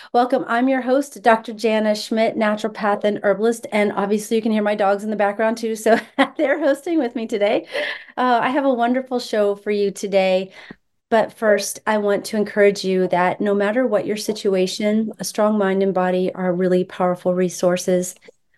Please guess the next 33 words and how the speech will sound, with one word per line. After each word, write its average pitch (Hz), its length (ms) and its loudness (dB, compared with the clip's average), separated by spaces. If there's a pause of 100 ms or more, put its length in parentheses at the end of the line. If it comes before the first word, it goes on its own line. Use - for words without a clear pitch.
(140)
I'm 247 160 0
here 277 200 2
to 285 100 0
help 240 240 -2
equip 214 400 -2
and 208 80 0
encourage 196 500 -2
you 185 460 0
with 202 140 0
the 202 60 0
health 202 300 0
tools 208 340 -2
that - 160 -2
create 175 340 0
and 196 80 0
maintain 185 540 0
strong 226 420 0
minds 185 380 0
and 185 120 -6
strong 277 360 2
bodies 190 500 -4 (380)
to 226 100 4
keep 208 220 -2
you 165 80 0
grounded 240 580 0 (880)
and 208 240 -2
flourishing 240 600 0 (420)
in 214 200 0
this 196 200 0
hectic, 240 600 0 (160)
seriously 214 540 0
crazy 185 340 0
world. - 380 0